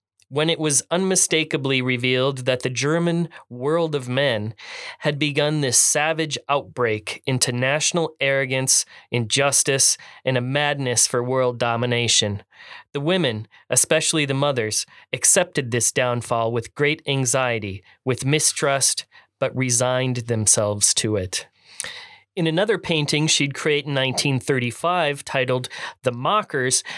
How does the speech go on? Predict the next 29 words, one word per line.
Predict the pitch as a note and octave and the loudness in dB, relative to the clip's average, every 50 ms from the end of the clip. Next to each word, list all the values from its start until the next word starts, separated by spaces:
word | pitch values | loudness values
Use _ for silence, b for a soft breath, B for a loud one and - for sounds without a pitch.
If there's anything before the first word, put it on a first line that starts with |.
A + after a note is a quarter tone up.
| B B B B | B B B B
she | - - F#3 F3+ | 0 2 2 2
would | F3 F3+ - | 2 0 0
have | - E3+ E3 D#3+ D#3+ D3 D3 | 0 0 0 2 0 -2 -2
a | - D3 | -2 -2
man | D3 D3 D#3+ F3 F#3+ F#3+ F#3+ F#3+ F#3+ | 0 2 2 2 2 2 2 0 0
who's | D#3 - F3+ D#3+ D3+ - - B B B B B B | 0 0 0 0 2 0 0 B B B B B B
off | - D#3+ F3+ F#3 - - | 0 2 2 0 0 0
in | F3 D#3+ D#3 | 0 0 2
this | D3 C#3+ C#3 C#3 - - - - B B B B | 2 2 2 4 4 4 4 2 B B B B
sort | B - - E3+ D#3+ | B 2 4 4 4
of | D#3 C3+ | 2 0
nebulous | C3+ C3+ C#3 C#3+ D#3+ D#3 D#3+ E3 E3 D#3+ D3+ C#3 - - - - B B B B B | -2 -2 0 0 0 0 0 0 2 2 2 2 2 0 0 -2 B B B B B
landscape, | C3+ C#3 C#3+ C#3+ D3+ D3+ D3+ - - - D3+ C3+ C3 B2+ - - B B B B B | -4 -2 0 0 2 2 2 2 2 2 2 0 0 0 -4 -8 B B B B B
and | D3 D3 D3+ | 0 2 2
there's | D3 D3+ C#3 C3+ | 2 2 2 2
this | C#3+ C#3+ C3+ - | 2 2 2 2
mob | C#3+ C#3 C3+ C#3 C#3 D3 D#3 D3+ D3+ D3+ C#3 | 2 0 0 0 0 0 2 2 0 0 0
of | D3 C#3+ C3 - - | -2 -4 -4 -6 -6
people | - - D#3 C#3 - D3 C3+ C3+ C3+ - B B B B - | -2 -2 -2 0 0 0 0 0 0 -4 B B B B -2
that | C#3 B2+ | 0 0
are | B2 | -2
pointing | - - - - F3 E3+ E3 D#3+ D#3+ D#3 D3+ D3 C#3+ C#3+ C#3+ B B B B | -4 -4 -2 0 2 2 2 0 0 0 0 2 0 -2 -2 B B B B
and | C3 C3+ C3 B2 | 0 0 0 0
laughing | A#2 C3 C3+ C3+ C3 C3+ - - C#3 C3 B2+ B2 A#2+ - B B B | -2 -2 0 0 0 -2 -4 -2 -2 0 0 0 -2 -4 B B B
and | B C3+ C#3 C3+ A#2+ | B 0 2 0 0
jeering | A#2 B2 C3+ C#3+ D3+ D3 C#3+ C#3 C3 B2+ | 0 0 0 0 2 2 0 0 0 0
at | B2 B2 A#2+ A2 | 0 0 -2 -2
him. | B2+ B2+ A#2+ A#2+ A#2 B B B B B B B B | 0 0 0 0 -2 B B B B B B B B
And | - C#3+ D3 D3 D3 C#3+ C#3+ C#3 | -4 -2 0 0 0 -2 -2 -6